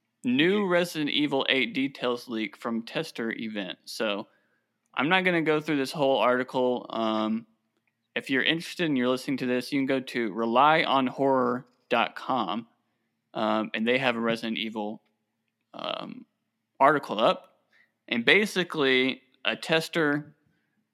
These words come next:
kinda spilled the beans, supposedly, on a lot of stuff here. Um, they talk about enemy types, they talk about boss fights, they talk about weapons and inventory and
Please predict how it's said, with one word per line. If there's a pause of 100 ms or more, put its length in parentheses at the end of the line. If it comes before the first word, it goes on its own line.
(140)
kinda
spilled
the
beans,
supposedly,
on
a
lot
of
stuff
here. (500)
Um,
they
talk
about
enemy
types,
they
talk
about
boss
fights,
they
talk
about (680)
weapons
and
inventory
and